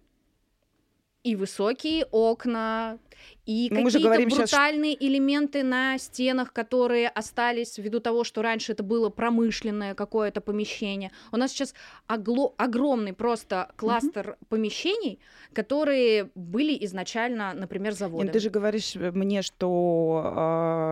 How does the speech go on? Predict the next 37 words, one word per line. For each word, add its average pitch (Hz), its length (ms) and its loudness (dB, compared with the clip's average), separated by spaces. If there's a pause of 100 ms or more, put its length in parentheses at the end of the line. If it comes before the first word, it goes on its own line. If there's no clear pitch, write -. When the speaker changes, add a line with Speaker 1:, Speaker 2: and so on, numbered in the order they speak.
(180)
Speaker 2:
э, - 20 -6
нам, 151 340 0
<laughs> - 540 -8
что - 200 2
и 180 80 6
в 170 80 2
однушке, 247 440 2
э, 175 800 2
в - 60 -10
панельке 165 380 0
можно 143 220 -2
лофт 139 220 -2
устроить. 135 380 -6
Вот 170 120 -4
я 285 80 2
тебя 302 120 0
спрашиваю, 160 680 -6 (300)
э, 135 280 -2
ш-, - 260 -4 (180)
Speaker 1:
Я 262 220 4
бы 262 100 8
Speaker 2:
какие - 0 -
Speaker 1:
чуть-чуть, 247 520 4
Speaker 2:
элементы 226 120 -2
Speaker 1:
чуть-чуть 208 500 4
тебя 226 200 -2
подкорректировала. 214 680 -4
Speaker 2:
какие 285 280 6
Speaker 1:
В 240 60 2
Speaker 2:
эле- 240 100 4
Speaker 1:
однушке 349 360 0
это 320 200 -2
бы, 262 180 -2
наверное, 277 440 0
была 262 220 4
Speaker 2:
Овер. 208 240 0
Speaker 1:
стилизация 277 1000 -2